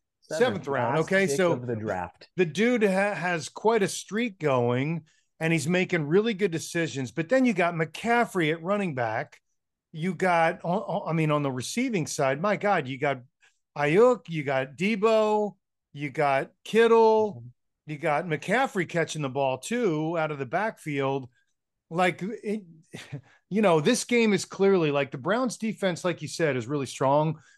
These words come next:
Speaker 1: but I have a feeling this game's gonna be won based on if, if the Browns offense can get anything going.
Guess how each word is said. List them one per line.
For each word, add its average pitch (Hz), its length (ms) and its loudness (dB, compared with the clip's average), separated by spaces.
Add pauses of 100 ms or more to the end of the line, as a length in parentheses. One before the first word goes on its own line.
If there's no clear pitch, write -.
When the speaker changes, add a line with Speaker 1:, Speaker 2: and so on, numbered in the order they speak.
(140)
Speaker 1:
but 165 300 0
I 185 120 2
have 233 120 4
a 208 40 -4
feeling 202 280 2
this 170 140 0
game's 175 300 -4
gonna 160 200 -2
be 147 180 -2
won 147 480 0
based 143 360 -2
on 135 300 -2 (180)
if, 160 240 -6 (140)
if 175 180 -2
the 151 80 -4
Browns 156 440 2
offense 160 600 -2
can 147 180 -6
get 143 240 -2
anything 147 440 -2
going. 120 440 -2